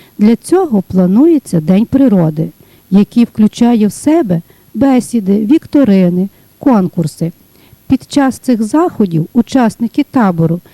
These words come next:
дізнаються про лікарські рослини та їх практичне застосування у повсякденному житті, про отруйні і їстівні гриби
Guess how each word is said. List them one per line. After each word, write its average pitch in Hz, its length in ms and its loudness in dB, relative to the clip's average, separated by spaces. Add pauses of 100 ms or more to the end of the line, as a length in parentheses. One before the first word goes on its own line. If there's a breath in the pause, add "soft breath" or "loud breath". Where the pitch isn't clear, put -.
(200 soft breath)
дізнаються 202 840 2
про 190 180 2
лікарські 302 520 0
рослини 185 680 0 (360 soft breath)
та 196 100 2
їх - 360 -4
практичне 220 640 0
застосування 180 960 0 (180)
у 220 80 0
повсякденному 196 880 2
житті, 180 460 0 (460 soft breath)
про 226 180 2
отруйні 302 600 2
і 214 60 0
їстівні 196 580 2
гриби 190 480 2